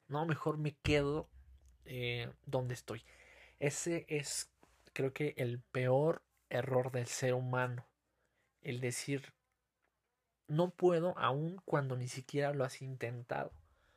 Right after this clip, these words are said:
Creo que como seres humanos estamos en, en, en prueba y error, como decían antes, o, <laughs> o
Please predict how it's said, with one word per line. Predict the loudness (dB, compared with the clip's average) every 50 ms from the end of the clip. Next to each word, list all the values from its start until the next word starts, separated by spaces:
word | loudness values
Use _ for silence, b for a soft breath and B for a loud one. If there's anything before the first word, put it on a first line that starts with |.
| b b b b b b b b b b b b
Creo | -2 -2 -2 -2
que | -4 8
como | 8 10 10 10 4 -2
seres | 0 0 2 2 2 2 2
humanos | 0 2 4 4 4 4 0 -2 -4
estamos | -6 0 2 2 4 4 0 -2 -4 -6 -6
en, | -8 -8 -10 -12 -16 _ _ _ _ _ _ _ _ _ _ _ _ _ _ _ _ _ _ _ _ -20 -6 -2
en, | 0 0 0 0 -2 -4 -6 -6 -8 -10 -8
en | -6 -4 -4 -4 -4 -4 -2
prueba | 0 2 2 4 4 4 4 4
y | 4 2
error, | 4 4 4 4 2 -2 -12 -20 _ _ _ _ _ _ _ _ _ -12 _
como | -6 -6 -4 -4 -6 -6 -6 -8
decían | -8 -8 -2 -2 0 0 2 0
antes, | 0 0 -2 -4 -6 -6 -8 -8 -8
o, | -10 -10 -12 -14 -18 -16 -12
<laughs> | -12 -12 -12 _ -16 -20 -20 -20 -20 -20 _ _
o | -4 -2 -2 -2 -6 -8